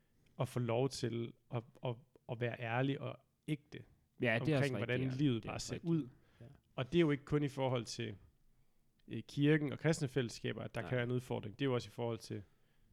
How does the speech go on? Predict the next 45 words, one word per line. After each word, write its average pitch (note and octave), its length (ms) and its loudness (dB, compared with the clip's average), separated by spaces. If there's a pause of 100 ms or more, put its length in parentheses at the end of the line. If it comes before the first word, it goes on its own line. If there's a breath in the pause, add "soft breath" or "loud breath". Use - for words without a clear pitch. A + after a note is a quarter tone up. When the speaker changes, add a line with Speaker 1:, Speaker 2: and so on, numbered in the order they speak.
Speaker 1:
som A2+ 160 -10
du G#2 60 -12
siger, A#2 180 -4
om G#2 140 -8
din G2+ 120 -10
gymnasieklasse, A2 1040 -2
eller G2 120 -12
sådan, A2 140 -14
at G2+ 80 -14
det C#3 100 -2
kan A#2+ 100 -4
være A2 100 -6
for - 120 -14
mange D#3 180 -4
forskellige B2 320 -4
steder, A2+ 400 -4 (760)
at C3 100 -4
der C3+ 60 2
kunne B2+ 200 0
have B2 120 0
været B2 200 2
en B2 40 -12
udfordring G#2+ 560 -2
med G#2 100 -10
det. - 160 -8 (720)
Øhm, - 480 -10
og B2 140 -4
det C#3 40 4
er - 20 6
jo C3 60 4
det, C#3 80 4
der C#3 80 6
på C3+ 120 2
en - 20 6
eller B2 100 2
anden A#2 80 -2
måde B2 120 2
skinner A#2 280 -4
igennem A#2 280 0
i G#2+ 40 -2
det A2+ 120 -2
kunst, D3 340 4
du A2 80 -2
så A2+ 160 -2
skriver. G#2 480 0